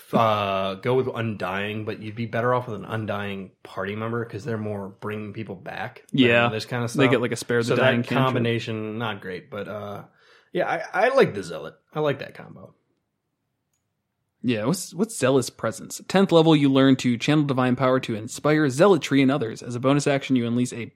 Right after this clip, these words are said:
Speaker 2: battle cry infused with divine energy. Up to ten creatures of your choice within sixty feet of you that can hear you gain advantage on attack rolls and saving throws until the start of your next turn.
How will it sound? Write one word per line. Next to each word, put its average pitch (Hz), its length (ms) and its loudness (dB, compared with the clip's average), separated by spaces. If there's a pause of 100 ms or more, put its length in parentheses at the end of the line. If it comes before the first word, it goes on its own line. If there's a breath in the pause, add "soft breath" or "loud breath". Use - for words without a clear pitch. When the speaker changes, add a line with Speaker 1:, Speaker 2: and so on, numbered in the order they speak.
Speaker 2:
battle 143 240 2
cry 147 280 2
infused 120 340 -2
with 113 100 -8
divine 113 320 -6
energy. 185 460 2 (260 loud breath)
Up 175 120 2
to 135 80 2
ten 233 280 2
creatures 180 320 0
of 139 100 0
your 131 80 0
choice 139 280 2
within 110 240 -4
sixty 156 320 -2
feet 151 260 0
of 135 160 -4
you 120 160 -4
that 117 140 -6
can 117 120 -12
hear 180 200 0
you 180 160 2
gain 135 200 4
advantage 147 440 4
on 127 80 2
attack 160 400 -2
rolls 156 280 4
and 214 240 4
saving 156 300 4
throws 127 240 2
until 120 160 -4
the 113 80 -8
start 107 240 -8
of 101 100 -12
your 110 80 -10
next 110 280 -12
turn. 117 280 0